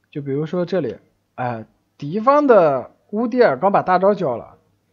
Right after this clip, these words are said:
哎，乌迪尔他那个大招就不说了。就比如说像冰女啊、石头人，他把大招交了，那我们就要给队友打信号，哎，就是把 table 键按，按开就是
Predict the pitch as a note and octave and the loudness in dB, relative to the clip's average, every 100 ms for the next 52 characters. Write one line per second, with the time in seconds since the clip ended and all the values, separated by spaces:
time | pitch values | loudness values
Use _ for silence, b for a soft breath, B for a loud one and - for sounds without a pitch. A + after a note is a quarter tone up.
0 | _ _ _ _ - A#2 A#2+ D#3 B3 C#4+ | _ _ _ _ -12 -8 -8 -6 -4 0
1 | F3 D3 F3 - A#3 B3 F#3 D3+ C#3+ C3+ | 0 0 -4 0 2 2 0 0 -2 -2
2 | C3+ C#3 - C3+ C3 C3+ A#2 G#2 b b | -6 -8 -12 -12 -10 -10 -10 -12 b b
3 | b b b _ _ - D#3 C3+ E3+ F#3 | b b b _ _ -8 -6 -4 -4 -4
4 | F#3 D#3+ E3 G3 G#3 E3 A2+ A2+ A#2+ B2 | -4 -6 -4 -2 -2 -4 -6 -8 -8 -10
5 | C#3 F#3 F3+ B2 B2+ C#3 D#3 C#3+ C3 B2+ | -10 -6 -4 -4 -6 -6 -6 -4 -4 -6
6 | B2+ G#2+ G2 D#2 A3 G#3 B2+ B2 A#2+ B2+ | -8 -10 -12 -6 -2 -2 -4 -8 -10 -10
7 | C3 A#2 A2 B2+ A#2+ G#2 A2 A2+ A2+ G2+ | -10 -10 -12 -12 -12 -14 -18 -18 -18 -18
8 | - _ _ - G#2 - _ _ _ _ | -20 _ _ -20 -20 -20 _ _ _ _
9 | _ _ - C3 C3+ C3 A2 A2 - C#4 | _ _ -12 -10 -6 -4 -4 -4 -4 0
10 | A3+ D#3+ E3 G#2+ _ _ _ _ _ _ | 0 0 -4 -6 _ _ _ _ _ _
11 | _ - G3+ G3+ G#3 G3 G3+ G#3 G3+ - | _ -2 -2 -2 -4 -2 0 0 -2 -10
12 | D#3 C3+ C3 A#2+ A2+ A2+ | -10 -6 -6 -6 -8 -16